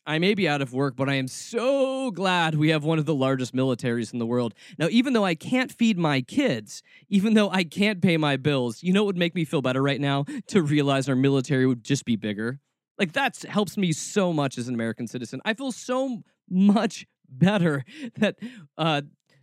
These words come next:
whatever little tax dollars I'm paying on a regular basis are going to help absolutely effing nothing. This is a travesty. This is insanity.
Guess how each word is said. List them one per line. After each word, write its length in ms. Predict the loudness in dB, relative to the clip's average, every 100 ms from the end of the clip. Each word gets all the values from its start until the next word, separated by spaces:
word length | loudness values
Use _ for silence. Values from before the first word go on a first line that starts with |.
| _
whatever 400 | -2 2 2 0
little 260 | 2 2 0
tax 360 | 0 -2 0
dollars 400 | -2 0 0 -2
I'm 240 | 0 0 2
paying 240 | 2 2
on 60 | 2
a 40 |
regular 340 | 0 0 -2 0
basis 520 | -2 -2 -4 -8 -10 _
are 120 | -4
going 580 | -4 -2 0 2 0 -4 -10 _ _ _ _ _ _ _
to 100 | -6
help 400 | -4 -2 -2 -6 -20 _ _ _ _ _ _ -4
absolutely 880 | -4 -4 -2 -2 -2 -4 -4 -4 -10 _ -10
effing 520 | -8 -8 -10 -10 -14 _ _ _ -10
nothing. 720 | -2 0 0 -4 -14 -16 _ _ _ _ _ _ _ _
This 160 | -8 -8
is 80 | -10
a 80 |
travesty. 800 | -10 -8 -4 -4 -6 -10 -12 -10
This 180 | -10 -12
is 120 | -12
insanity. 920 | -12 -12 -14 -10 -4 -2 -2 -4 -10